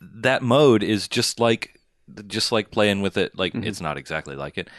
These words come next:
Speaker 1: It's incredibly frustrating sometimes, but, um, it
Speaker 2: Yeah,
Speaker 1: is,
Speaker 2: I was
Speaker 1: it is very much like playing with it on,
Speaker 2: Yeah.
Speaker 1: you know, on, on your living
Speaker 2: Mm-hmm.
Speaker 1: room floor.
Speaker 2: Yeah, I was gonna ask about that. Like, how is the, uh,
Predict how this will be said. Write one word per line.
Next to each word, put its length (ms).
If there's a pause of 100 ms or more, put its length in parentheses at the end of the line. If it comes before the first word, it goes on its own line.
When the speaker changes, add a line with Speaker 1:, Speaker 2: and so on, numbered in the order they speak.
(160)
Speaker 1:
It's 240
incredibly 420
frustrating 460
sometimes, 440
but, 200 (480)
um, 420
it 140
Speaker 2:
Yeah, 140
Speaker 1:
is, 140
Speaker 2:
I 120
was 320 (180)
Speaker 1:
it 100
is 120
very 240
much 240
like 300
playing 280
with 160
it 100
on, 300
Speaker 2:
Yeah. 60
Speaker 1:
you 80
know, 160
on, 420
on 140
your 180 (1040)
living 260
Speaker 2:
Mm-hmm. 80
Speaker 1:
room 100
floor. 340
Speaker 2:
Yeah, 180
I 60
was 120
gonna 160
ask 200
about 160
that. 160
Like, 140
how 320
is 280
the, 300
uh, 260